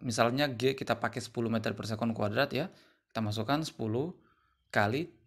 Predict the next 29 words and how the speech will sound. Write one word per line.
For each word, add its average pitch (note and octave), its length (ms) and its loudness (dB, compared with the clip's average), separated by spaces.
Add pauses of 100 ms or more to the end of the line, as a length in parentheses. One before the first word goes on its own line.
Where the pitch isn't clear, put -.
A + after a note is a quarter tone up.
(440)
T B2 240 4
kuadrat. G#2 400 2
Nah, G#2 160 0
ini C3 80 0
kan E3 160 2
sebenarnya A#2 480 -2
T C3 80 6
A G#2+ 240 4
ya. A2 140 -2 (580)
Ini B2+ 240 2
T A#2+ 160 6
B. A2+ 320 2
Karena A2+ 240 0
T - 160 -4
A A#2 160 4
sama A2+ 240 0
dengan A2+ 240 0
T D#3+ 160 4
B A#2 240 0
pada G#2+ 160 0
saat A2+ 400 0 (320)
bertabrakan A2 640 2
itu B2+ 160 -4
kan. F#3+ 160 -2 (640)
Ma-, A#2 160 -10
ini B2+ 80 -6
kan E3 160 2
persamaan B2+ 400 2
untuk, - 320 -8